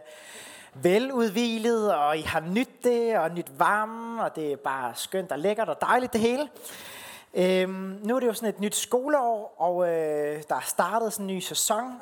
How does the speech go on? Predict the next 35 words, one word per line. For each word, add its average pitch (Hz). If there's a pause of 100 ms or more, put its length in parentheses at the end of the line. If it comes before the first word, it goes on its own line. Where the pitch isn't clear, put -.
og, 165
øh, 147 (600)
det 214
er 175
jo, 143 (420)
øh, 156
betyder 156
jo 143
også, 165
at -
det 123
er, 110 (140)
der 120
sker 151
en 139
masse 143
nye 139
spændende 147
ting 240
i 147
vores 131
liv 240
for 208
rigtig 202
mange 180
af 220
os. -
Mange 180
af 170
os 165
begynder 156
sikkert 139
på -
nye 127
studier. 254